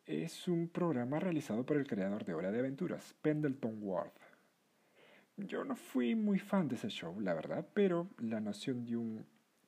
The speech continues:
comillas, podcast espacial me jalaba más fuerte que la gravedad. Y entendí que eso sublimaría el deseo de querer seguir haciendo,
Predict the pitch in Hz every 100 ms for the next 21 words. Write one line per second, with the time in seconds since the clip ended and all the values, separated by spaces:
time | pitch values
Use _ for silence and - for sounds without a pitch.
0 | - _ - 120 107 98 85 82 - _
1 | - 160 - - 202 - - - _ -
2 | 117 - - - - 156 160 - _ _
3 | _ _ - - - - 131 131 135 117
4 | 110 113 120 - 95 - 98 90 80 62
5 | - - - _ _ _ _ _ 123 117
6 | 120 110 110 98 123 202 - 104 104 -
7 | - 110 104 104 98 101 156 127 104 95
8 | 95 - - 110 101 101 101 95 98 98
9 | 110 101 101 - 117 104 98 95 92 90